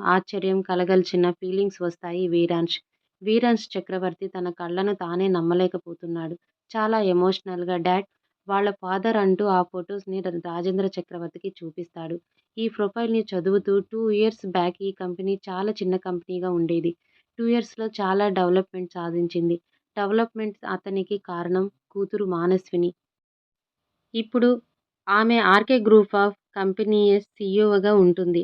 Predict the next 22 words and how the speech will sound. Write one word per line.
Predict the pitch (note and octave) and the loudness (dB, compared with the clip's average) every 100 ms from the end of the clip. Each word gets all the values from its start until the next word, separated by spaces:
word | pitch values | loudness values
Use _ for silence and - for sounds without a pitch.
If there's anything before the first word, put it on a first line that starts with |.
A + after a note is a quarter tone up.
| - F#3+ | -4 -4
దాంతో | G#3 A3+ B3 A#3 | 0 0 2 4
వీర్నాష్కి | G3 G3+ G#3+ G#3 G3 - G#3 | 6 6 6 2 0 -6 -4
'మానస్వినే | F#3+ F3 G3 G#3 - G#3 G#3 | -2 0 0 0 -4 -2 2
నా | F#3+ F3 | 2 4
అమ్ము | E3+ F#3 G3 - _ _ - | 4 6 4 0 _ _ -6
అయి | G3+ | -2
ఉంటుందా | G3+ G3 G#3 G3+ F#3 | 0 2 2 2 4
డాడ్?' | F3+ G3+ - _ - | 2 0 -4 _ -8
అని | G3 G3+ | -2 2
అంటాడు. | F#3 F3+ F3+ E3+ F3 - _ _ | 4 4 2 2 0 -4 _ _
దాంతో | G3 G3+ A#3 A3+ G#3+ | -2 0 2 2 2
రాజేంద్ర, | F#3 F#3 G#3+ G#3+ G#3 G3 | 4 4 6 6 6 6
"నాకు | F3+ G3 A3 | 4 2 0
కూడా | G#3+ G#3 | 0 0
చాలా | G#3+ F#3 G3+ | 2 2 2
సంతోషంగా | G3+ F3+ F#3+ G3 G3+ G3 F#3+ | 2 0 0 0 2 4 6
ఉంది | F3+ F3 | 6 6
నాన్న, | F3 E3+ E3+ - _ _ _ - | 6 4 2 0 _ _ _ -4
కానీ | B3 A#3+ | 0 2
మొత్తం | F#3+ F#3+ A#3+ G#3+ | 2 0 -2 0
డీటెయిల్స్ | G#3 G#3 G3+ - | 0 0 -2 -4
తెలుసుకోవాలి, | F3+ - G3+ F#3 F3 E3+ | -8 -8 -8 -4 -2 -2